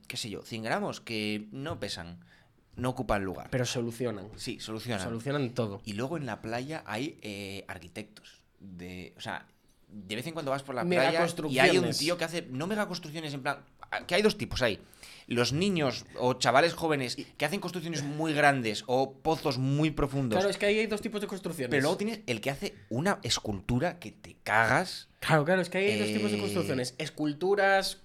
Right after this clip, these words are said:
Speaker 2: castillos y cosas hacia arriba y una mina de cielo descubierto, gente
Speaker 1: Al,
Speaker 2: que se pone a cavar.
Speaker 1: vamos al centro de la Tierra. Julio
Speaker 2: Sí,
Speaker 1: Verne
Speaker 2: sí.
Speaker 1: dijo que había algo y yo voy a
Speaker 2: Yo
Speaker 1: verlo.
Speaker 2: voy a, yo quiero verlo.
Speaker 1: Sí.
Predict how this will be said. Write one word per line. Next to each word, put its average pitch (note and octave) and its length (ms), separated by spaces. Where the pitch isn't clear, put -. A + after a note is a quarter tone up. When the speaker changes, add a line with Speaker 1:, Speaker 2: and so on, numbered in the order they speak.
Speaker 2:
castillos F3 580
y F3 40
cosas F3 260
hacia E3+ 140
arriba G#3 320
y A#3 340
una F3 220
mina G3 300
de F3 100
cielo F3 240
descubierto, G3 720
gente G3+ 200
Speaker 1:
Al, G3+ 140
Speaker 2:
que F#3 120
se G3 100
pone G#3 220
a G3 80
cavar. F#3+ 260
Speaker 1:
vamos A#3+ 160
al E3 120
centro D#3+ 200
de D#3 80
la C#3 140
Tierra. A2 200
Julio F#3+ 280
Speaker 2:
Sí, - 20
Speaker 1:
Verne C#3+ 160
Speaker 2:
sí. E3+ 80
Speaker 1:
dijo E3 140
que C#3 80
había C#3 200
algo G#3+ 260
y C3+ 80
yo E3 120
voy E3+ 100
a B2 60
Speaker 2:
Yo A2+ 60
Speaker 1:
verlo. G2+ 140
Speaker 2:
voy G#3 100
a, B2 180
yo B3 260
quiero F#3+ 300
verlo. A#2+ 200
Speaker 1:
Sí. A#2+ 240